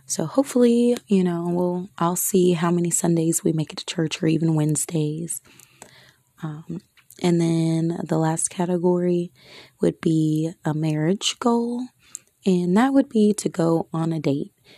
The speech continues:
My husband and I have not been on a date in, like, two months. So I think it's time. I would love to just go to dinner or go see a movie or, I don't know, just anything.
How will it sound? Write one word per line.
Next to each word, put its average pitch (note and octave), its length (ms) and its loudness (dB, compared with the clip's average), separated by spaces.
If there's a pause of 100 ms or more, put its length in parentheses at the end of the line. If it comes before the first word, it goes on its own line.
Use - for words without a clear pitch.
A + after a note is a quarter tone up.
(340)
My F#3 160 0
husband A3+ 340 0
and G#3+ 100 2
I G#3 140 4
have F#3 180 2
not G3+ 240 2
been G3+ 160 2
on G3 140 0
a F#3 60 2
date D#3+ 360 0
in, D#3 140 0
like, D3 220 -6
two - 200 0
months. - 460 -4 (500)
So A#3 420 0
I F#3+ 720 -2
think - 220 -4
it's - 180 -4
time. D#3+ 460 -4
I D#3 100 0
would D#3 220 -8
love D3+ 300 -4
to - 120 -10
just - 640 -8 (500)
go A#3+ 180 4
to A#3 120 4
dinner G3 720 4
or E3 400 -2 (720)
go A3 160 4
see A3 240 2
a A3 80 4
movie G3+ 760 2
or, F3+ 340 -4 (760)
I B3+ 60 0
don't G#3+ 140 4
know, F#3 120 4
just - 260 -4
anything. E3 600 0